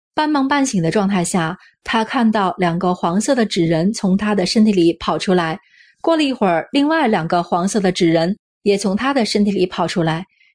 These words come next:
其中一个坐在他的肚皮上，他一点儿也没觉得害怕，他感觉是不是他的病快好了？同修明年七十六岁，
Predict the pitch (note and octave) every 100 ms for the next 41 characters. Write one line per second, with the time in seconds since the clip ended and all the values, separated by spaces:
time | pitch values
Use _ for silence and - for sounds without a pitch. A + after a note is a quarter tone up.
0 | - - A#3 B3+ A3 G#3 G#3 F#3 - G#3+
1 | F#3+ G3+ F#3+ F#3 G#3 - E3 F3 F#3 D#3+
2 | - _ _ - D4 D4 G3 F3 F#3+ E3
3 | F3+ F3+ F3 - F#3 - G#3+ - - _
4 | _ - E4 C4 F3 F3+ F#3+ A#3+ G#3 G3+
5 | F#3+ G3+ F#3+ F#3 F#3+ C4 G#3+ E3+ - D#3
6 | D#3 - _ _ _ - G#3 B3 A#3 F#3
7 | G3+ F3+ F#3+ A#3 A3 F#3 F#3 E3+ E3 C3+